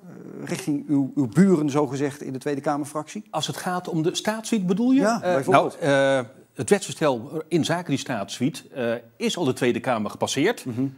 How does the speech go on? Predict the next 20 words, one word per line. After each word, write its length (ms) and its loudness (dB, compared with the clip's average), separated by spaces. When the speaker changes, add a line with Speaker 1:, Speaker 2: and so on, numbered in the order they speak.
Speaker 2:
Eh, 380 2
met 280 0
de 80 0
voorstem 580 0
ook 100 -8
van 100 -4
het 80 -6
C 140 2
D 60 -2
A 80 0
en 100 -8
ChristenUnie. 560 2
Speaker 1:
Ja. 200 -6
Speaker 2:
Dus 260 -4
ook 200 2
ik 220 -4
vestig 340 -6
nu 100 0
mijn 140 0
hoop 340 2